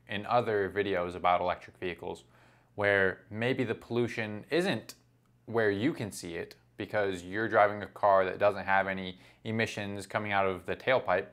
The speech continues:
because there's no tailpipe, but we're still shifting the pollution to another country. They're still having to mine,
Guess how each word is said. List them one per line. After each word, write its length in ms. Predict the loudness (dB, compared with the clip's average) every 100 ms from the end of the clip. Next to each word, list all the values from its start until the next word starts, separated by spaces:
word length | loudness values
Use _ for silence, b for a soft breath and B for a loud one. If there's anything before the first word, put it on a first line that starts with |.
| _
because 280 | -12 -10 -6
there's 180 | -6 -4
no 140 | -6
tailpipe, 480 | 0 0 2 0 -2 -8 b b b b b _
but 160 | 2 2
we're 120 | 0
still 280 | -2 -2 -2
shifting 560 | 0 0 0 -2 -4
the 80 | -4
pollution 840 | -6 -2 0 0 -2 -8 -8 -12 -18 _ -16
to 240 | -6 -4
another 320 | 0 0 -2
country. 480 | -2 -6 -6 -8 -8 b b b -2
They're 180 | 0 0
still 320 | 0 2 4
having 380 | 6 6 4 -4
to 80 | -2
mine, 640 | 2 4 4 0 -4 -10